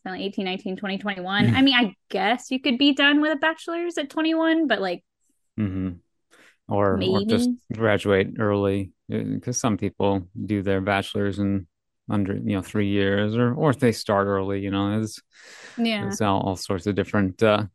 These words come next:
Speaker 2: <laughs> avenues. Um, yeah, it, it,
Speaker 1: But yeah, that was
Speaker 2: uh,
Speaker 1: something that stuck out to me.
Speaker 2: it's
Speaker 1: I was like, "You could have just made her eighteen."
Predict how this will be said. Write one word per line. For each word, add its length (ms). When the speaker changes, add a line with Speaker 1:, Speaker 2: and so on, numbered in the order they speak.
Speaker 2:
<laughs> 760
avenues. 760
Um, 580
yeah, 420
it, 460
it, 220
Speaker 1:
But 100
yeah, 100
that 60
was 100
Speaker 2:
uh, 20
Speaker 1:
something 180
that 60
stuck 200
out 180
to 80
me. 240
Speaker 2:
it's 220
Speaker 1:
I 60
was 80
like, 100
"You 100
could 120
have 80
just 140
made 160
her 60
eighteen." 420